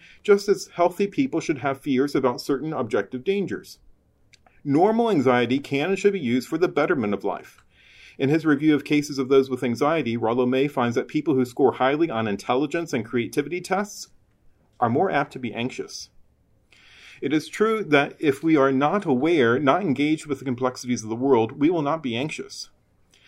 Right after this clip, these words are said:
It's also true that if we have certainty and feel helped in the face of problems, we will not be anxious and we will have peace, no matter how terrible things are.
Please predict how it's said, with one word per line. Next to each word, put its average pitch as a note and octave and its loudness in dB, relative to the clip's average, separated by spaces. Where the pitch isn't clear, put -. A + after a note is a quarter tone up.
It's C3+ -4
also F#3+ 2
true E3 4
that C#3 4
if C#3+ 0
we D3 2
have B2 4
certainty G3+ 0
and B2 -2
feel D#3 0
helped E3 -4
in C3+ -2
the B2 0
face D3 -4
of G#2+ -2
problems, B2 0
we F3 0
will G#3 2
not B2+ -2
be A#2 -4
anxious A#2 -6
and A#2+ -4
we D3 2
will B2 0
have A2+ -6
peace, - -12
no C3 0
matter C#3 0
how A#2 -6
terrible A2+ -4
things G#2 -8
are. F2 -6